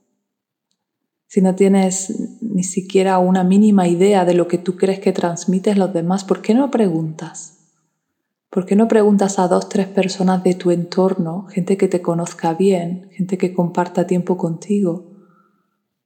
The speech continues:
¿Por qué no les preguntas, "¿qué te transmite mi presencia?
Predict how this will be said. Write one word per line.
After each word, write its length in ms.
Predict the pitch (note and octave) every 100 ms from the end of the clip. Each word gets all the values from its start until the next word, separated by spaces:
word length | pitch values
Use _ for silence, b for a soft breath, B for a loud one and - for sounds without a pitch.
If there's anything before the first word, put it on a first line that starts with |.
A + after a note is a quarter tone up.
| _ _ _ _ _ _ _ _
¿Por 200 | F#3 F#3
qué 80 |
no 100 | G#3+
les 140 | C4 B3+
preguntas, 1120 | - G3 E3+ D#3 D#3 D#3 D#3+ - - _ _ _ _ -
"¿qué 100 | G3
te 140 | C4+
transmite 540 | A3+ G3+ F#3 F#3 F#3
mi 140 | F3 E3+
presencia? 880 | - E3+ - E3+ E3 - F3+ E3+